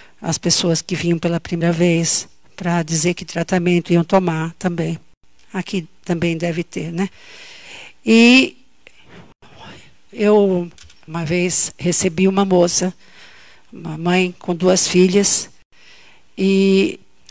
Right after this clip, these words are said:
eu fiquei vendo a cicatriz e olhei pra ela, e ela me disse o que era. Ela tinha uma cicatriz na metade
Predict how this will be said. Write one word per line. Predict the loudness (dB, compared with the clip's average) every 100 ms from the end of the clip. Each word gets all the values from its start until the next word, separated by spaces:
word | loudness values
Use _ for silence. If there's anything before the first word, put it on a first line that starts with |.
| -8
eu | 2 2
fiquei | 2 -4 2 4 4 4
vendo | 4 6 6 4 0 -2 -4 -20 -20 -20 -20 -4
a | 0
cicatriz | 2 0 -2 -2 0 4 4 4 0 -6 -10 -2
e | 0
olhei | 2 2 2 2 0
pra | -2 0 0
ela, | 2 2 0 -4 _ -20 -12 0
e | 2
ela | 2 2
me | 0
disse | 0 0 -2
o | -6
que | -6
era. | -4 -6 -8 -14 -20 -20 -8
Ela | -2 -2
tinha | 0 0
uma | 0
cicatriz | 0 0 0 0 -2
na | 0
metade | -2 2 2